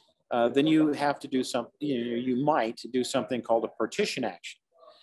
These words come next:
A partition action is an action of court where you get in front of a judge and say, "Your Honor, you know, we own this property together, but we can't agree what to do with it. So you have to decide, <laughs> you know, what we're gonna do."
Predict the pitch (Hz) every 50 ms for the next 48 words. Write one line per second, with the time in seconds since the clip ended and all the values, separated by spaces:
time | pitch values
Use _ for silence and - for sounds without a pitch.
0 | _ _ _ _ _ - - - 127 123 - - 185 185 - 180 151 135 135 135
1 | 135 - - 139 127 - - 113 117 120 135 135 - - - - 107 - _ -
2 | 190 196 160 147 147 - 110 113 110 113 113 131 139 - - _ - 131 127 113
3 | 110 - - 113 113 117 120 - 113 104 - - 120 113 113 113 120 123 131 139
4 | 135 123 113 117 127 131 123 120 120 123 123 123 117 113 - _ - 127 123 123
5 | 123 123 113 107 113 - 175 196 160 139 147 139 123 110 104 123 123 - - 139
6 | 135 120 107 - 120 117 123 120 117 113 - - 101 - 135 143 127 107 - 104
7 | 110 117 - - - 110 107 104 104 104 - _ 120 131 151 156 127 120 113 -
8 | 123 113 - - - - 160 180 143 107 - - 90 - _ _ _ _ 156 151
9 | - 127 120 - - - - _ - 151 131 110 101 113 127 127 107 110 123 117
10 | 120 110 110 - 143 143 143 135 104